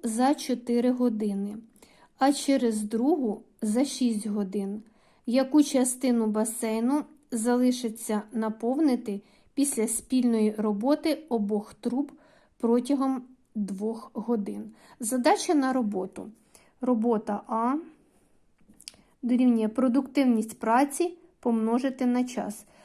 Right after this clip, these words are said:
Продуктивність праці або швидкість праці — це кількість роботи, зробленої за одиницю часу.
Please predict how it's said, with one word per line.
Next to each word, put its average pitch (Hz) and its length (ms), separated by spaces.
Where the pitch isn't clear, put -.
Продуктивність 311 840
праці 220 480
або 233 220
швидкість 226 720
праці — 311 520
це 262 360
кількість 247 680
роботи, 226 720
зробленої 233 920
за 226 220
одиницю 226 640
часу. 214 640